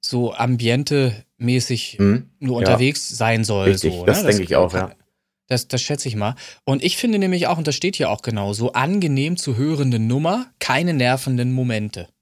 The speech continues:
Speaker 2: Mhm.
Speaker 1: So. Und das ist ja, äh, Prädikat wertvoll im, am Ende, weil das kann man sich halt rein, reinziehen, ohne dass irgendwas wehtut und, und kann man nebenbei, so, so eine Musik muss es halt auch geben, kann man nebenbei sehr gut hören,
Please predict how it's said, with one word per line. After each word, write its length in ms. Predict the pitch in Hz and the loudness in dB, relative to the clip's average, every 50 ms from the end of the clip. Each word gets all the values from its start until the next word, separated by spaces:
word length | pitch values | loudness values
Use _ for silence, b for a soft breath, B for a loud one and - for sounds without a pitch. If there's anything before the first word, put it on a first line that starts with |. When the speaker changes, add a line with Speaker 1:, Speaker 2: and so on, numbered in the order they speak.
| _ | _
Speaker 2:
Mhm. 180 | - 104 92 90 | -2 0 0 0
Speaker 1:
So. 240 | 101 107 101 87 - B B B B B B B | 0 -2 -4 -4 -6 B B B B B B B
Und 120 | 117 117 | -2 -2
das 140 | 127 139 143 | 0 0 0
ist 140 | 180 170 - | -2 -2 2
ja, 180 | 185 170 170 170 | 2 2 2 2
äh, 540 | 151 123 127 - - - - 73 76 - - 87 82 - | 0 -2 -4 -6 -8 -12 -16 -18 -18 -18 -20 -20 -14 -8
Prädikat 500 | - - - 147 - - 160 156 151 131 | -4 -2 -2 -2 0 0 0 0 2 2
wertvoll 460 | 135 165 208 - - - 117 104 107 113 - | 4 2 2 2 0 -2 0 0 0 -2 -4
im, 140 | - 113 95 - 107 - | -6 -8 -8 -8 -8 -6
am 160 | - 113 107 | -4 -4 -4
Ende, 340 | 98 104 104 104 113 143 175 B B B B B B - | -2 -2 -2 -2 -2 -4 -4 B B B B B B 0
weil 340 | 123 131 139 135 - - - - _ _ _ _ _ _ _ _ _ _ _ _ _ _ _ - | 2 2 2 2 0 -2 -12 -20 _ _ _ _ _ _ _ _ _ _ _ _ _ _ _ -4
das 160 | - 135 131 | -2 -2 -2
kann 120 | - 165 170 | 0 0 2
man 80 | 175 | 2
sich 140 | 170 175 165 | 2 2 2
halt 200 | 175 170 156 123 | 2 4 4 4
rein, 360 | 131 139 156 175 185 139 101 | 4 4 2 2 0 -2 -4
reinziehen, 600 | 92 123 135 147 170 180 - - - 190 190 185 | -2 0 0 0 0 0 -2 -4 -4 -4 -4 -4
ohne 360 | - - 160 165 175 180 185 | -4 -2 -2 0 0 0 0
dass 160 | 170 165 160 - | 0 -2 -2 -2
irgendwas 400 | 135 165 160 160 160 151 147 160 | -2 -2 -2 -2 -2 -2 -2 0
wehtut 560 | 170 180 175 - - 196 190 190 190 190 - | 0 0 0 0 0 0 2 2 2 0 -2
und, 400 | - 165 160 160 160 151 - - | -4 -6 -6 -6 -6 -8 -8 -8
und 200 | 156 151 151 - | -8 -8 -8 -4
kann 160 | - 151 156 | -2 0 0
man 200 | 175 175 170 160 | 2 2 2 2
nebenbei, 720 | 156 160 165 156 143 135 131 123 - 127 135 165 202 196 | 2 2 2 2 2 2 2 2 2 2 2 4 2 2
so, 160 | 147 139 151 147 | 2 0 -2 -4
so 100 | 139 151 | -2 -2
eine 100 | 151 151 | -2 0
Musik 260 | 151 151 139 147 175 165 | 0 0 0 -2 -2 -2
muss 160 | 156 151 147 | -2 -2 -2
es 140 | 147 139 147 | -2 -2 -2
halt 120 | 147 143 | 0 0
auch 220 | - 185 214 214 - | 0 0 -2 -2 -2
geben, 280 | - 120 120 135 151 | -2 -2 -2 -2 -4
kann 140 | - - 139 | -4 -4 -2
man 120 | 143 143 147 | -2 -2 -2
nebenbei 400 | 143 143 139 127 113 127 160 151 | -2 -2 -2 0 -2 -2 -2 -2
sehr 220 | 123 117 131 139 | -2 0 0 0
gut 220 | 131 147 160 151 - | -2 -2 -4 -4 -2
hören, 260 | 175 240 - - | -2 -2 -2 -4